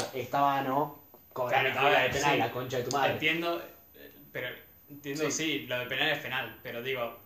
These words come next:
Speaker 2: se juzgan distintas las manos.
Speaker 1: Sí, obvio que
Speaker 2: En
Speaker 1: se
Speaker 2: ataque
Speaker 1: juzgan.
Speaker 2: y en
Speaker 1: Se juzgan
Speaker 2: defensa.
Speaker 1: distinto, pero bueno, para el, para el hincha del Barça que dice, bueno,
Speaker 2: Sí, obvio.
Speaker 1: la puta,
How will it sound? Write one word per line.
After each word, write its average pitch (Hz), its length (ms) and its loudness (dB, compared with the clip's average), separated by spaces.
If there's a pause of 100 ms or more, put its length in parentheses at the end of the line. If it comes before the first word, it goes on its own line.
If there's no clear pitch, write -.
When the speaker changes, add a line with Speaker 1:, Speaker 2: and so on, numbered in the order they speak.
(140)
Speaker 2:
se 127 160 -10
juzgan 143 380 -4
distintas 117 400 -12
las - 100 -20
manos. - 180 -18
Speaker 1:
Sí, 113 220 2
obvio 107 320 0
que 113 60 -8
Speaker 2:
En 113 60 -10
Speaker 1:
se 120 60 -4
Speaker 2:
ataque 113 180 -2
Speaker 1:
juzgan. 120 140 -4
Speaker 2:
y 120 40 -8
en 120 60 -6
Speaker 1:
Se 151 60 0
juzgan 247 180 6
Speaker 2:
defensa. 226 220 10
Speaker 1:
distinto, 220 340 6
pero 143 140 8
bueno, 143 220 4
para 123 220 0
el, 135 220 0
para 151 220 4
el - 60 4
hincha 247 220 8
del 175 80 8
Barça 214 320 10
que 139 80 2
dice, 156 220 2
bueno, 151 180 6
Speaker 2:
Sí, 190 220 6
obvio. 190 160 4
Speaker 1:
la 143 180 6
puta, 170 220 6